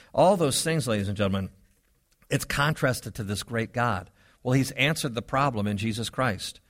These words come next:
He sees the hurt in the world. He knows that planes disappear out of the sky. He knows that there's senseless murder and shootings and that there's hurricanes. He knows all those things.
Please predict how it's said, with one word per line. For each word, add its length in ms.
He 160
sees 800
the 120
hurt 220
in 120
the 80
world. 460
He 200
knows 380
that 180
planes 400
disappear 500
out 160
of 80
the 80
sky. 600
He 120
knows 220
that 140
there's 180
senseless 560
murder 340
and 100
shootings 580
and 120
that 100
there's 200
hurricanes. 580
He 140
knows 280
all 160
those 240
things. 460